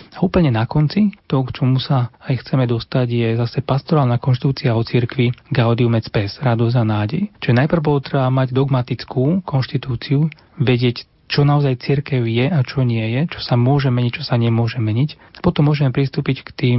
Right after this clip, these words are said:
aktuálnym problémom, k tej situácii, v ktorej sa cirkev nachádza a aký bol svet rozvoj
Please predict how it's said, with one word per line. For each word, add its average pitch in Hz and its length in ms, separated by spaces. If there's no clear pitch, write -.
aktuálnym 139 500
problémom, 120 680
k - 180
tej 147 80
situácii, 123 540
v - 100
ktorej 123 220
sa 131 100
cirkev 123 320
nachádza 113 560
a 120 320
aký - 160
bol 127 160
svet - 480
rozvoj 123 640